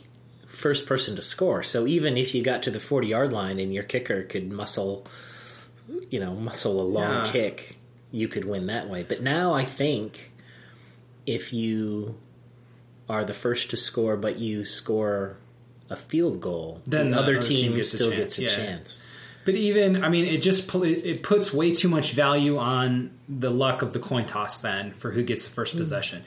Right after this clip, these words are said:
Speaker 2: I feel like there should be equal possessions.
Speaker 1: The argument would be scoring a touchdown is harder, and in the case of the Super Bowl, um, uh, Tom Brady and the Patriots offense was on a roll,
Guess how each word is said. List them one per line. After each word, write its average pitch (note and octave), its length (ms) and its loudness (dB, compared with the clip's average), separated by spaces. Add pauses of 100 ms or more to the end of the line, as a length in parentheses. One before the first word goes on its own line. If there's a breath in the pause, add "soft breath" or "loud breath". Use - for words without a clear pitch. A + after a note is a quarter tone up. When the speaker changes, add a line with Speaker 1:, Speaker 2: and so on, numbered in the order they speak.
(340 loud breath)
Speaker 2:
I D3 80 4
feel E3 200 6
like D3+ 160 4
there C#3+ 100 6
should C3 160 2
be B2+ 140 2
equal A#2+ 200 0
possessions. G2 720 -6 (240 loud breath)
Speaker 1:
The D#3+ 140 4
argument F3+ 480 4
would C#3 120 2
be C3 220 2
scoring C#3+ 380 2
a A#2 60 0
touchdown B2 460 0
is G#2 120 -2
harder, C#3 580 0
and G#2+ 560 -4 (840)
in A#2+ 160 -2
the A2+ 60 -4
case - 460 0
of G#2 220 -4
the G2 460 -2
Super G2 260 -2
Bowl, F#2 420 -2 (540 loud breath)
um, F2+ 480 -2 (840)
uh, - 160 -10
Tom A#2 280 -4
Brady A2+ 320 2
and G2 100 -2
the F#2+ 60 -6
Patriots A2 420 -2
offense A2+ 560 -2
was G#2+ 140 -2
on A2+ 120 2
a G2 40 0
roll, F#2+ 520 2